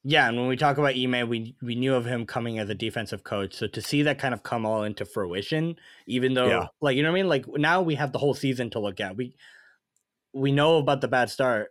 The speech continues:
Speaker 1: but we also know what they've become. So you gotta put that all into perspective. And it's,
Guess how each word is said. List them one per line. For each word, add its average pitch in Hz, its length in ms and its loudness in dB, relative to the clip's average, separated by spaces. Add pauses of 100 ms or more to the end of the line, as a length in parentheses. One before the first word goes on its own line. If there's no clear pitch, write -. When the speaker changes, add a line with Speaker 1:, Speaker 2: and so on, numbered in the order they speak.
(140)
Speaker 1:
but 123 180 0
we 135 160 4
also 170 260 6
know 131 280 4
what 123 260 2
they've 117 180 -2
become. 98 500 -2 (180)
So - 100 -2
you 139 60 4
gotta 156 180 4
put 143 140 -2
that 139 120 4
all 135 220 2
into 117 160 -4
perspective. 135 640 -2 (400)
And 127 80 2
it's, 120 220 -6